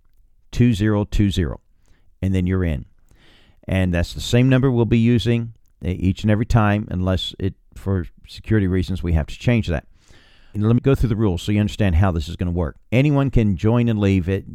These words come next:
at any time at your convenience. So within that hour, between twelve noon and one P M on the East Coast, if you're on the West Coast, that's nine A M. So if you're on Cary listening to us on K R I, K A R I, my home station,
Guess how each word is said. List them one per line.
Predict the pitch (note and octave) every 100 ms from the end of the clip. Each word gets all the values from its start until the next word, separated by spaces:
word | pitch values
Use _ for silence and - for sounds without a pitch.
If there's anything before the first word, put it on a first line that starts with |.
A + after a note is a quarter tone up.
| -
at | F2 -
any | F2 E2+
time | F#2 E2
at | D2+ -
your | F2+
convenience. | G2 F2 E2 C2+ - - - -
So | - E2+
within | D2+ A2
that | A#2+ B2+
hour, | A#2+ G#2 D2 - - -
between | - F#2
twelve | - G#2+ A2+ A#2
noon | A#2 B2 C3 - _ _ - - -
and | G2 F#2+
one | G2+ A#2 A#2
P | A2
M | G#2+ A2 A2+ - -
on | F#2+ G2+ F#2
the | - G#2
East | A#2+ -
Coast, | A#2 A#2 A#2 - - _
if | F2 G2+
you're | F#2
on |
the | D2+
West | F2 C3 -
Coast, | G#2+ G#2+
that's | G2 E2+ -
nine | F#2 A2+ B2+
A | F#2+ D2+
M. | F2
So | - G2 F2+ - - - -
if | F#2 E2+
you're | G#2+
on | F#2+ E2
Cary | - C#3 D3+ F#2 F2+
listening | G2 - F#2+ F2+
to | F#2
us | F2+
on | F2+
K | E2+ G2 F#2
R | F2+ E2 E2 -
I, | F2+
K | - F#2 F2+ F2
A |
R | F2 E2
I, | G#2 G2
my | D#2+
home | D#2 F2+
station, | - B2 D#3 - F#2